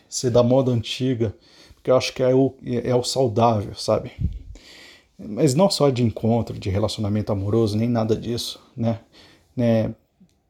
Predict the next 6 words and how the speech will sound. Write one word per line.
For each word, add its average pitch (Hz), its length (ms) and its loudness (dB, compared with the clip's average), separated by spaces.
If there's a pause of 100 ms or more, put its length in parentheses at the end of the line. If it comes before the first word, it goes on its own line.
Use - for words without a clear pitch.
(1000)
é, - 300 -4 (100)
quando, 131 400 0 (180)
eu, 123 600 -6
se - 160 -2
eu 147 80 4
for 160 480 2